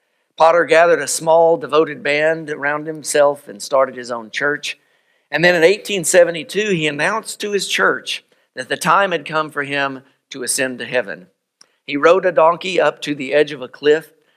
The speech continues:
stepped off the donkey, and leaped off the cliff to ascend to heaven. Well, we can all guess what happened. He fell to his death because Arnold, even though he claimed to be the Son of God, was not. He was just a mortal man.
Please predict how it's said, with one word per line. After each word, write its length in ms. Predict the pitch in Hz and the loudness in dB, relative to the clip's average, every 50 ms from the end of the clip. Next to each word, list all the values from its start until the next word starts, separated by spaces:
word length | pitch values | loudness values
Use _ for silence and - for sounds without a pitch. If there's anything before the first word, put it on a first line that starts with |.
| _ _ | _ _
stepped 400 | - - - 180 190 196 190 - | -12 -4 2 2 2 2 2 0
off 240 | 180 170 165 - _ | -2 -2 -2 -4 _
the 80 | 151 | -8
donkey, 520 | 143 160 151 151 151 151 - 147 147 139 - 143 | -2 0 0 0 -2 -4 -10 -12 -12 -12 -10 -10
and 160 | 139 139 139 | -8 -8 -8
leaped 420 | 143 147 165 196 208 - _ - | -6 -4 -4 -4 -4 -8 _ -4
off 240 | - 165 160 151 - | -4 -4 -4 -6 -8
the 120 | - - | -16 -18
cliff 460 | - - 139 139 120 104 101 - _ _ _ | -18 -12 -6 -4 -4 -4 -4 -8 _ _ _
to 120 | - 120 110 | -18 -16 -12
ascend 400 | 104 - - 139 123 117 117 113 | -10 -8 -8 -8 -8 -10 -10 -14
to 100 | 110 107 | -14 -8
heaven. 420 | 110 110 98 90 78 76 87 _ _ _ _ _ _ _ _ _ _ _ _ _ _ _ _ _ _ _ | -8 -8 -8 -8 -14 -20 -20 _ _ _ _ _ _ _ _ _ _ _ _ _ _ _ _ _ _ _
Well, 280 | _ 123 131 135 143 - _ _ _ - | _ -6 -6 -6 -8 -14 _ _ _ -14
we 120 | 151 147 | -14 -10
can 140 | 143 143 139 | -8 -2 2
all 160 | 131 135 131 | 2 2 4
guess 320 | - 127 127 123 - - | 2 0 0 0 -2 -6
what 140 | - 113 - | -8 -10 -6
happened. 440 | - 170 175 165 160 143 139 143 131 | -2 0 0 0 0 -4 -10 -10 -10
He 120 | 123 131 | -16 -18
fell 280 | 117 _ - 143 139 147 | -10 _ 0 0 0 0
to 140 | 143 - 143 | -2 -8 -12
his 140 | 127 120 113 | -12 -12 -6
death 420 | - - 202 202 160 123 - - - | 0 2 4 4 4 2 -4 -12 -16
because 400 | - 131 - - 135 139 131 131 - | -16 -16 -10 -2 -2 -2 -2 -2 -2
Arnold, 540 | 143 151 180 208 202 170 156 151 160 160 165 - | 0 2 2 4 4 4 2 2 0 -2 -8 -8
even 240 | - 151 160 165 156 | -6 -4 -4 0 2
though 140 | 156 151 147 | 2 2 2
he 120 | 147 143 | 2 -2
claimed 500 | - - - 156 165 175 180 190 190 175 | -10 -8 -2 0 0 2 0 -2 -4 -6
to 40 | 180 | -4
be 140 | 175 175 175 | -4 -2 -4
the 100 | 160 170 | -2 -4
Son 240 | 151 - 170 165 165 | -2 0 0 0 0
of 140 | 156 143 131 | -4 -4 -2
God, 420 | 156 151 151 151 156 151 147 139 _ _ _ _ _ _ | 0 2 4 2 2 0 -2 -10 _ _ _ _ _ _
was 180 | 147 143 120 123 | -8 -8 -8 -4
not. 480 | 135 139 139 120 98 98 - - - _ _ _ _ - | -2 0 0 0 -2 -6 -10 -14 -18 _ _ _ _ -20
He 80 | 120 | -18
was 120 | 113 117 104 | -18 -14 -6
just 280 | 123 123 117 120 - | -6 -6 -6 -6 -10
a 20 | 110 | -14
mortal 300 | 110 113 110 101 101 104 | -12 -12 -12 -12 -14 -18
man. 360 | 101 98 101 90 85 92 | -20 -20 -20 -20 -20 -20